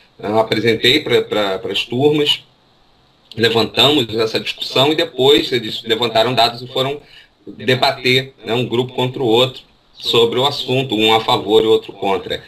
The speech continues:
É, e aí, no caso, em Columbine, eu lembro muito bem, né, foi em mil novecentos e noventa e nove, no ano de lançamento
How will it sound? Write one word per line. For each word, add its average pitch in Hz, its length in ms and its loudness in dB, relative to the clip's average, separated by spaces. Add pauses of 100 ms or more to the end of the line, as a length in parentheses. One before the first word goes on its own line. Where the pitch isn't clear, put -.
(200)
É, 101 400 4
e 123 220 2
aí, 139 200 4
no 185 120 -2
caso, 143 480 0
em 131 100 -4
Columbine, 117 640 -2
eu 120 120 2
lembro 131 280 -2
muito 135 280 -4
bem, 135 440 0 (140)
né, 113 140 -2
foi 131 120 0
em 113 40 0
mil 110 80 0
novecentos 117 380 0
e - 20 -8
noventa 113 340 2
e 107 60 4
nove, 127 240 2
no 143 120 0
ano 147 120 2
de 139 100 -2
lançamento 151 960 2